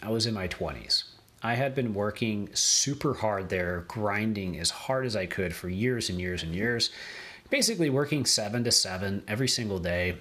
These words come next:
And I had this job that I really liked, and it had been a while. And then all of a sudden, two thousand eight hit, and it was the financial crisis then, right? People had overextended themselves financially.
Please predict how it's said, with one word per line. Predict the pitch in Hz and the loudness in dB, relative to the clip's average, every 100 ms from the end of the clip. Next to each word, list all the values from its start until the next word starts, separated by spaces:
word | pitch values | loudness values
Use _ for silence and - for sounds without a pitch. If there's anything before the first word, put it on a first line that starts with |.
| - | -6
And | 110 | -2
I | 101 | 0
had | 113 110 | 0 0
this | 117 - | 0 0
job | 101 90 90 90 | 0 0 0 -2
that | 90 90 | 0 0
I | |
really | 85 92 104 | 0 0 0
liked, | 82 82 85 - - - - - - - | 0 0 -2 -6 -12 -16 -16 -16 -16 -8
and | 107 98 95 92 90 87 - - | -2 0 0 0 -2 -4 -10 -2
it | 110 | 0
had | 107 98 | 0 -2
been | 101 | -2
a | 101 | -2
while. | 85 87 120 92 85 | 0 0 0 0 -2
And | 104 101 | -2 -2
then | 107 107 | 0 -2
all | 101 120 | 0 0
of | |
a | 131 | 2
sudden, | - 113 110 | 0 0 -2
two | 101 107 | -2 -2
thousand | 98 98 92 85 | -2 -2 0 -2
eight | 87 95 | -2 -4
hit, | - 80 80 - | -4 -4 -4 -6
and | 95 | -8
it | 87 | -4
was | 95 95 | -2 -2
the | - | -2
financial | - 117 135 190 104 | -2 0 0 0 -2
crisis | - 80 80 - - | -4 0 2 2 -2
then, | 76 76 | -2 -6
right? | 87 95 | -4 -2
People | 107 110 120 | -2 0 0
had | 107 | 2
overextended | 107 117 113 - 104 98 98 | 0 0 0 0 0 -2 0
themselves | 98 - 101 98 | 0 0 0 0
financially. | 104 95 85 85 - 87 90 87 | 0 0 -2 0 -2 0 0 -2